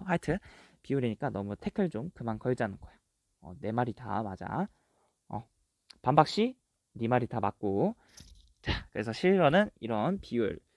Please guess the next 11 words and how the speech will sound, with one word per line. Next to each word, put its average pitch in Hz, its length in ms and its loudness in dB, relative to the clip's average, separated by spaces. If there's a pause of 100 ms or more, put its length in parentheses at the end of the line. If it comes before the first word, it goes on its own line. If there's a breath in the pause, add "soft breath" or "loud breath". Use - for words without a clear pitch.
(200)
이렇게 101 100 -16
잘 107 200 -6
설정하는 175 520 2
점에서 104 360 -2
이렇게 98 220 -6
설정하는 170 500 0
연습 117 220 -2
중요하죠. 135 400 -6
그래서 - 240 -12
별표 120 220 -8
쳤어요. 127 420 -6